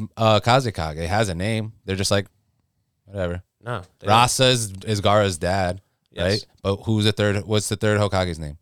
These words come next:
Speaker 1: A third
Speaker 2: Oh, they
Speaker 1: Ka-,
Speaker 2: just
Speaker 1: Ka-
Speaker 2: ne-, they never say it.
Speaker 1: That's so
Speaker 2: Yeah,
Speaker 1: bu-,
Speaker 2: yeah,
Speaker 1: yeah.
Speaker 2: that's bullshit.
Speaker 1: They
Speaker 2: Yeah,
Speaker 1: could just
Speaker 2: yeah.
Speaker 1: make one up real quick.
Speaker 2: Yeah, yeah.
Speaker 1: <laughs> You know,
Speaker 2: Um,
Speaker 1: but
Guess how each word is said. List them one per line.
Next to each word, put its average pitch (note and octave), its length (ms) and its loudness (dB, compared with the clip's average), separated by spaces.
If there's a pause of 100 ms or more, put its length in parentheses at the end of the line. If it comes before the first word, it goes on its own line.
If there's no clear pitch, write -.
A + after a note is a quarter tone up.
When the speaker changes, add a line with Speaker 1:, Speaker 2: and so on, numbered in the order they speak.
(120)
Speaker 1:
A - 80 -14
third A2+ 200 2
Speaker 2:
Oh, C#3+ 80 0
they A#2 80 4
Speaker 1:
Ka-, A2 60 4
Speaker 2:
just D#3 160 0
Speaker 1:
Ka- - 60 0
Speaker 2:
ne-, D3 140 2
they C3+ 140 -4
never B2+ 260 -6
say A#2 240 -6
it. - 120 -18 (140)
Speaker 1:
That's A2+ 160 0
so B2 100 4
Speaker 2:
Yeah, A2+ 80 -2
Speaker 1:
bu-, A#2 80 0
Speaker 2:
yeah, A2 80 -2
Speaker 1:
yeah. A2 180 2
Speaker 2:
that's - 120 -6
bullshit. G#2 360 -12
Speaker 1:
They - 100 -10
Speaker 2:
Yeah, G#2+ 60 -2
Speaker 1:
could B2+ 80 4
just A#2 140 2
Speaker 2:
yeah. G2 60 -4
Speaker 1:
make G#2+ 180 0
one G2 140 -2
up G#2+ 180 2
real F#2+ 140 0
quick. A2+ 280 0
Speaker 2:
Yeah, C#3+ 60 2
yeah. A2 100 0
Speaker 1:
<laughs> - 60 -8 (560)
You A2 60 -6
know, A2+ 200 0
Speaker 2:
Um, F#2+ 340 -8
Speaker 1:
but D#2+ 180 -4